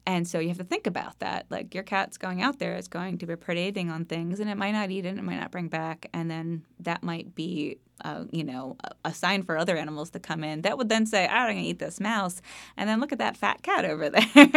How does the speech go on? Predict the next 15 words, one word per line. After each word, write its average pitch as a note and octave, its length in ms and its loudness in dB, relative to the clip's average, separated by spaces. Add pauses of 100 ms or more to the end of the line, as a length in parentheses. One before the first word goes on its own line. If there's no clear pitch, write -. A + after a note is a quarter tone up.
(140)
You D4 140 8
know, B3 220 6
that's B3 220 4
a G#3 60 4
bigger G3 320 6
meal, F#3 400 2 (320)
right? F#3+ 380 2 (460)
Um, F#3+ 440 6 (640)
on A3+ 120 10
the A3+ 80 6
other G#4 160 6
side G#3 240 2
of F#3+ 100 -2
things F3+ 540 -2 (100)
is, F3+ 500 0